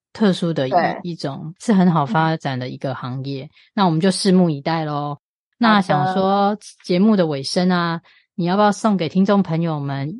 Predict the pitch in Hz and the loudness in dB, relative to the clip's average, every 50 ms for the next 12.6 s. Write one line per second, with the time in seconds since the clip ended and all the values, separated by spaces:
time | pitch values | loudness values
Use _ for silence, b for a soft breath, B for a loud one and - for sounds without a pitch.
0 | - _ _ - 190 185 - - 180 175 175 175 - - 185 180 160 147 143 143 | -18 _ _ -10 -8 -8 -6 -4 -2 -2 -2 -4 -2 0 0 2 2 0 -2 -4
1 | 139 143 151 156 151 135 143 170 190 185 180 165 - 202 196 180 185 190 180 170 | -6 -4 -4 -4 -4 -4 -2 0 0 0 0 0 0 2 2 2 2 2 0 2
2 | 160 160 165 156 147 135 139 - 165 165 165 160 - 180 175 151 160 156 156 - | 0 0 -2 -2 -2 -4 -4 -4 -2 -2 -2 -2 0 -2 0 0 0 -2 -2 0
3 | 170 160 170 175 160 127 131 143 147 151 - - 175 - 147 127 131 170 175 160 | 0 0 0 -2 -4 -6 -6 -6 -8 -8 -8 -10 -10 -8 -8 -8 -6 -6 -6 -6
4 | 143 - 139 127 135 131 - 147 131 123 131 139 131 - - _ _ _ _ _ | -6 -6 -8 -8 -8 -8 -8 -8 -8 -8 -8 -10 -10 -12 -14 _ _ _ _ _
5 | _ _ - 214 208 202 202 202 196 185 190 196 _ _ _ _ _ _ - 226 | _ _ -4 -2 -2 0 0 -2 -4 -4 -6 -8 _ _ _ _ _ _ 0 0
6 | 226 220 - - - 247 254 - - 285 311 359 370 349 269 196 165 - - - | 0 0 0 -2 0 0 0 2 2 0 2 2 2 2 2 2 0 0 -2 -2
7 | - 294 - - - 196 170 - - 175 160 - - - 214 190 170 175 175 - | -2 -2 -2 -2 -6 -6 -6 -6 -6 -6 -6 -4 0 2 2 2 2 0 -2 -2
8 | 214 214 214 - 226 202 190 233 220 196 190 190 - - 226 214 214 - 208 202 | -2 -2 -2 -4 -4 -2 0 0 0 0 -2 -4 -4 -2 -2 0 0 0 0 -2
9 | 208 202 - - 202 196 196 175 165 - - 196 180 190 - - 214 196 170 - | -2 -2 -4 -6 -6 -4 -4 -4 -6 -6 -8 -12 -12 -10 -6 -2 -2 -2 -2 -2
10 | - - - - - - _ _ _ _ _ _ _ _ - 196 190 180 - 185 | -4 -4 -4 -4 -4 -10 _ _ _ _ _ _ _ _ -2 0 0 2 2 0
11 | 160 - 202 196 226 220 - 233 226 233 226 233 226 - 214 190 214 208 190 - | 0 2 2 2 2 0 0 0 2 2 0 0 -4 -4 -6 -2 -2 -2 -2 -2
12 | 220 196 - _ _ - 226 214 160 151 - | -4 -4 -6 _ _ -2 -2 -2 -2 -2 -8